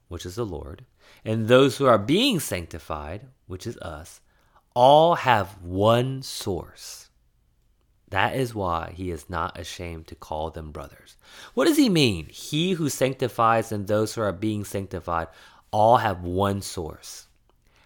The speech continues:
That is why he is not ashamed to call them brothers. Paul the apostle, through the divine revelation, saw the exact same thing that Peter saw,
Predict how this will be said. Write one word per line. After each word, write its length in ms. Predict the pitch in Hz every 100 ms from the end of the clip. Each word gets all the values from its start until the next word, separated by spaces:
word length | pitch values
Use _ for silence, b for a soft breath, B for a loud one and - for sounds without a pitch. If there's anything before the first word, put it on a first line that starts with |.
| _
That 200 | - 92
is 240 | 98 87 -
why 500 | 87 90 92 90 90
he 260 | - 98
is 160 | 82 -
not 300 | 85 82 -
ashamed 400 | 82 - 80 78
to 80 | 76
call 280 | - 76 76
them 200 | 73 71
brothers. 420 | 73 69 - - B B _
Paul 360 | - 185 208 214
the 120 | 180
apostle, 560 | 147 - 127 135 120 101
through 200 | - 135
the 60 |
divine 420 | 120 107 117 131
revelation, 600 | 131 117 110 107 98 85 b b b
saw 360 | - 123 110
the 140 | 104 98
exact 560 | 87 85 107 98 101
same 300 | - 98 90
thing 500 | 85 95 90 78 73 - _
that 280 | - - _
Peter 320 | - 127 135
saw, 460 | 127 135 123 120